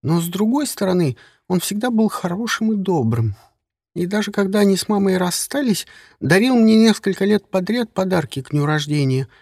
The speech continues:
и на Новый год. Не забывал. Это я, когда подростком была, на него обиделась из-за мамы и не захотела с ним больше общаться. А сейчас вот звоню. Странная какая-то ситуация. "Юля?"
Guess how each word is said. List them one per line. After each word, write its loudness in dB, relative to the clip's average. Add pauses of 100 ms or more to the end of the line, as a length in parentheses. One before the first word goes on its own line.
(300)
и -2
на 0
Новый 0
год. -6 (640)
Не 2
забывал. 0 (680)
Это -2
я, 0
когда 0
подростком -2
была, -2
на 0
него 0
обиделась 0
из-за -2
мамы 2 (340)
и -4
не 2
захотела -4
с -10
ним -2
больше -4
общаться. -6 (760)
А -4
сейчас -6
вот -4
звоню. -2 (600)
Странная -4
какая-то -4
ситуация. -6 (800)
"Юля?" -6